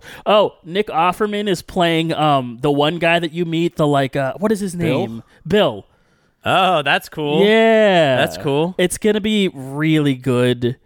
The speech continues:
Speaker 1: It looks incredible. Uh, I'm really excited. But yeah, this renaissance of men with Spanish accents playing all of these roles. And what I really enjoy
Speaker 3: Tess.
Speaker 1: Tess. That's why you said Trish. That makes sense.
Speaker 3: It was pretty close.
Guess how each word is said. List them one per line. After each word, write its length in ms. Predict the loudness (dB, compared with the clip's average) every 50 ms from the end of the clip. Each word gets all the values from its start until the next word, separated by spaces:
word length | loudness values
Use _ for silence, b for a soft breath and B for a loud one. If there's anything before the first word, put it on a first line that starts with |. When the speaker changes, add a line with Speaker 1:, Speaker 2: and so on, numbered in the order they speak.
| _ _ _ -4
Speaker 1:
It 160 | -2 -2 -2
looks 540 | 0 0 2 2 2 0 -2 -8 -12 -14 -14 -12
incredible. 960 | -10 -8 -8 -8 -10 -12 -8 -4 -4 -4 -4 -4 -4 -4 -4 -4 -4 -6 -6 _ _ _ _ _ _ _ -8
Uh, 420 | -6 -4 -4 -4 -4 -6 -6 -8 -10 -8
I'm 100 | -4 -2
really 160 | -2 -2 -2
excited. 420 | -2 -4 -4 -4 -4 -6 -4 -4
But 120 | -4 -2 0
yeah, 200 | 0 -2 -2 -4 -6
this 160 | -6 -4 -2
renaissance 600 | -2 0 0 0 0 0 0 0 0 -2 -2 -4
of 120 | -4 -4
men 220 | -4 -4 -4 -2 -4
with 120 | -4 -8 -6
Spanish 360 | -6 -4 -4 -2 -4 -4 -4
accents 520 | -4 -4 -4 -4 -6 -6 -6 -6 -8 -12 B B B B B B -4
playing 280 | 0 0 0 2 2
all 160 | 2 2 2
of 80 | 2 0
these 160 | -2 -4 -4
roles. 240 | -4 -6 -6 -8 -8 B B B B
And 100 | -4 -2
what 100 | 0 2
I 20 | 2
really 360 | 0 0 0 0 0 0 -2
enjoy 800 | -2 -4 -2 -2 0 0 0 0 -2 -2 -4 -4 -4 -6 -8 -10
Speaker 3:
Tess. 0 | _ -16
Speaker 1:
Tess. 840 | -6 -2 0 0 0 -2 -6 -10 -12 -12 -12 -12 -12 -14 -16 -20 _ _ _ _ _
That's 180 | -6 -6 -4 -2
why 80 | -2 -2
you 100 | -2 -2
said 180 | -4 -8 -12
Trish. 220 | -12 -14 -16 -14 -14
That 100 | -14 -14
makes 160 | -14 -16 -16
sense. 100 | -14 -12
Speaker 3:
It 60 | -12
was 100 | -12 -10
pretty 220 | _ -4 -4 -4 -4
close. 520 | -6 -8 -8 -8 -8 -10 -12 -16 -20 -20